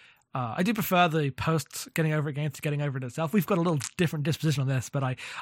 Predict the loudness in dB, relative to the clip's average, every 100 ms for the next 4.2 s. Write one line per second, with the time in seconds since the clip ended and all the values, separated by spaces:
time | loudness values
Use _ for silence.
0 | 6 8 8 6 6 4 2 2 2 0
1 | -2 -8 0 2 4 4 2 0 -12 2
2 | 4 4 2 2 2 2 2 0 -2 -6
3 | -8 -8 -10 -8 -6 -4 -4 -4 -2 -2
4 | 0 -2